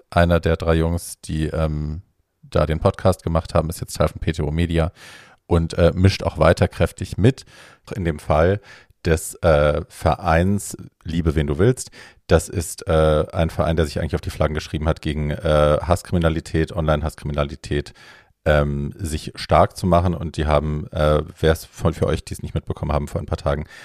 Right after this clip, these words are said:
ein Video online gestellt, wo sie sich, ähm, hart über Menschen lustig gemacht haben, die Neopronomen benutzen, also Pronomen für nicht-binäre Menschen, ähm, f-, also, ne, die sich nicht mit er oder sie ansprechen lassen wollen, sondern die was anderes für sich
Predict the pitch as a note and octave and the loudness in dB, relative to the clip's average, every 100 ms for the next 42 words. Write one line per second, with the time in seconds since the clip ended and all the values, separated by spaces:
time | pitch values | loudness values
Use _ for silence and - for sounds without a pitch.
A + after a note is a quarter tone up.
0 | - _ F2+ D#2+ F#2+ G2 E2 E2+ E2 D#2+ | -20 _ -4 -2 4 6 6 4 4 2
1 | E2 D#2 D2 D2+ D2 C#2+ - - - - | 0 0 0 -2 -2 -4 -8 -12 -20 -20
2 | _ _ E2 D2+ D#2 - E2 G2 G#2+ - | _ _ 2 2 0 2 4 4 0 -8
3 | F2+ D2+ D2+ D2+ D2 D2+ D#2 _ _ D#2 | -10 -2 2 4 4 0 -4 _ _ -2
4 | D#2 E2+ - D#2+ D#2 D#2+ _ _ _ _ | 0 -2 -4 -4 -2 -6 _ _ _ _
5 | F2 F2 F2+ - D#2 D#2+ - D#2 D2+ D2+ | 0 0 -2 -2 0 0 0 -4 -2 -2
6 | D2+ F#2+ - F#2+ F2 F2 E2+ E2+ - E2+ | 2 0 0 0 2 2 0 0 -2 -8
7 | D#2+ D2+ D2 - D2+ D2+ D#2+ E2 - - | -2 -2 -4 -6 -2 0 0 -2 -6 -20
8 | _ _ - - E2+ D#2+ E2 - - _ | _ _ -18 2 4 4 0 -6 -16 _
9 | D#2 D2 C#2+ E2+ G2+ - G2+ G#2 _ _ | -2 0 2 2 2 0 -2 -2 _ _
10 | _ _ E2+ D#2+ D#2+ D#2 D#2 F2 _ _ | _ _ 4 6 4 0 -4 -8 _ _
11 | _ _ - - - D#2 D#2 A#2+ - D2 | _ _ -20 -6 0 2 2 2 0 -6
12 | D#2+ F2+ - E2+ - D#2 C#2+ D2 F2 - | -4 -4 -2 -2 2 2 4 0 0 -4
13 | - F2 E2+ D#2+ - D#2 D2+ D2 D2+ C#2+ | -2 -2 0 -4 -2 0 0 0 -4 -4
14 | C#2+ D2 F2 F2+ - D#2+ E2 | -6 -6 -4 -4 -4 -6 -6